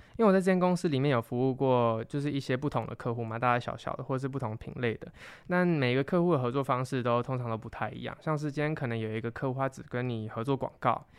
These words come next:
那广告的话，你就是要很懂，就是他问你什么问题，你都要可以很，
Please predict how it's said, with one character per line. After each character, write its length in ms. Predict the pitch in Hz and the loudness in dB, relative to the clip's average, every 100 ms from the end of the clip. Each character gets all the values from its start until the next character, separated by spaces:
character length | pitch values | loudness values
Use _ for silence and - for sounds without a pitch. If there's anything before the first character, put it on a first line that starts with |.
| - - - | -20 -20 -4
那 80 | 202 | 2
广 160 | 170 131 | 4 6
告 140 | 160 | 8
的 100 | 139 | 8
话， 180 | 151 143 | 8 6
你 60 | |
就 80 | 127 | 2
是 140 | 131 139 | 0 2
要 120 | 135 | 4
很 240 | 123 113 | 2 -2
懂， 220 | 117 120 | -2 -4
就 100 | 123 | -4
是 140 | 127 131 | -4 0
他 140 | 139 | 4
问 180 | 151 143 | 4 2
你 80 | 120 | 0
什 100 | 120 | -2
么 80 | 117 | 0
问 160 | 131 | 0
题， 140 | 123 113 | -2 -4
你 80 | |
都 80 | 117 | 0
要 220 | 120 123 | 2 2
可 160 | 120 117 | 2 -4
以 120 | 113 - - - _ | -6 -10 -20 -20 _
很， 540 | - 123 113 107 110 | -2 2 2 0 -6